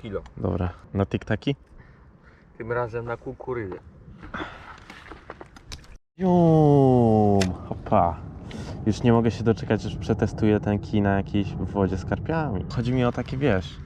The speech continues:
Speaker 2: typu Grzegorzewice albo rekreacyjne stawy. To będzie bajka, bajka. Dobra, a więc słuchajcie, teraz powiem wam trochę o kiju, którego używałem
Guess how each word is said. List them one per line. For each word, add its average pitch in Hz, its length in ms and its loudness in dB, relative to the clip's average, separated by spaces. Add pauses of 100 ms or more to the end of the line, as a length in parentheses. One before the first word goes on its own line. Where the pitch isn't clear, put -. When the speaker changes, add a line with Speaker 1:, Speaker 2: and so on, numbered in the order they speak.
(440)
Speaker 2:
typu 104 360 0
Grzegorzewice 107 1120 0
albo 98 300 0
rekreacyjne 95 600 -2
stawy. 101 540 -2 (160)
To 95 80 -2
będzie 98 260 0 (280)
bajka, 104 380 -2 (520)
bajka. 95 460 -4 (280)
Dobra, - 300 4
a 104 100 2
więc 127 180 -4
słuchajcie, 117 380 -2
teraz 143 420 0
powiem 139 260 2
wam 123 180 0
trochę - 280 -4
o 117 80 2
kiju, 120 460 -2 (140)
którego 117 360 -2
używałem 113 540 0